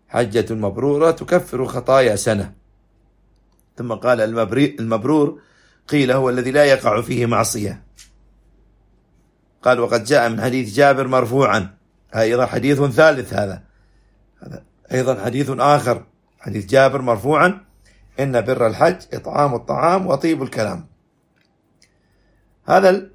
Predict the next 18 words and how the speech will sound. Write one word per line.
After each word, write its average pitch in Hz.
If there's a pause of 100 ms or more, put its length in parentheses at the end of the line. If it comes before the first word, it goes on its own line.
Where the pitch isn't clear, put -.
(120)
قال 165
عنه 143
الألباني: 123
"حسن". 120 (1300)
حديث 113
جابر 120
مرفوعاً، 113 (1600)
مرفوعاً 120
من 151
قول 165
النبي 151
صلى 165
الله 120
عليه 107
وسلم: 104
"إن 117
بر 120
الحج 147